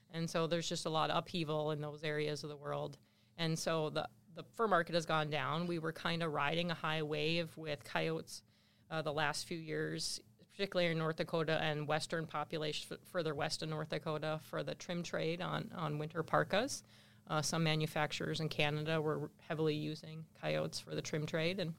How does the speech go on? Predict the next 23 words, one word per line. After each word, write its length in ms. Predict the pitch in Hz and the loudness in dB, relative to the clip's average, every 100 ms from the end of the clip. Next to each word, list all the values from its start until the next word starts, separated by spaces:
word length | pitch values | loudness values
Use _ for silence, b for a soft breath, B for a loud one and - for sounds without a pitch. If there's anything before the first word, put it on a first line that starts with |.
| - _ _ _ _ - 269 | -12 _ _ _ _ -8 -2
and 260 | 247 220 | 0 0
some 220 | - 208 | 2 2
of, 100 | 196 185 | 2 2
and 160 | 202 196 | 6 8
they 140 | 185 - | 6 2
moved 280 | 202 208 190 | 2 4 6
away 200 | 185 185 | 6 6
from 240 | 185 151 | 6 0
that. 200 | 156 160 - | -2 -4 0
They 100 | 165 | 4
moved 220 | 165 156 | 4 4
away 240 | 156 156 | 0 -2
from 180 | 151 160 | -4 2
using 360 | 156 151 156 151 | 4 4 2 -2
fur 320 | - 156 147 B B B B | -2 -2 -2 B B B B
for 80 | - | 2
some 220 | 170 160 | 6 6
of 80 | 147 | 6
their 140 | 156 | 4
products, 520 | 156 156 151 156 - - | 4 2 2 0 -4 -4
and 160 | 160 | -4
so 300 | - 170 160 | 0 0 2
that, 340 | 156 165 - | 2 2 0